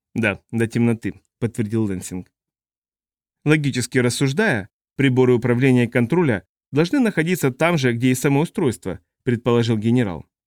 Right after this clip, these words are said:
Мы, естественно, так и думали. Но там всё пространство занято самой машиной. Тогда мы решили, что, может быть, в домах неподалёку. "Совсем не обязательно", вмешалась Мэри. "Я поняла. Пульт управления может быть в любом месте города,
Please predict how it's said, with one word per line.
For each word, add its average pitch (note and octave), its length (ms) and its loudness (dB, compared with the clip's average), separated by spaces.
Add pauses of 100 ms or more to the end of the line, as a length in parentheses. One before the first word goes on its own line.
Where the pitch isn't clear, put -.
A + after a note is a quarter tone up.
(880)
Мы, A2+ 160 2
естественно, A#2 640 0
так G#2 240 -6
и - 20 -4
думали. F2 460 -6 (360)
Но A#2 120 -2
там C3 220 -2
всё A#2 180 -4
пространство A#2 640 -2
занято A2 360 -2
самой A2+ 300 0
машиной. F#2 540 -6 (480)
Тогда A2+ 260 0
мы A2 80 2
решили, A2 380 -2
что, A2+ 200 -4
может B2 300 0
быть, G2+ 240 -4 (300)
в A2+ 80 -10
домах A#2 320 2
неподалёку. A2 680 0 (460)
"Совсем C4+ 360 2
не B3+ 60 4
обязательно", B2 680 0
вмешалась A#2+ 500 0
Мэри. F#2+ 260 -4 (300)
"Я B3 160 0
поняла. D#3+ 380 0 (340)
Пульт A#3+ 240 0
управления G#3 500 2
может G3 260 2
быть F#3 160 0
в D#3+ 120 0
любом F#3+ 300 4
месте E3+ 260 0
города, G2+ 420 -4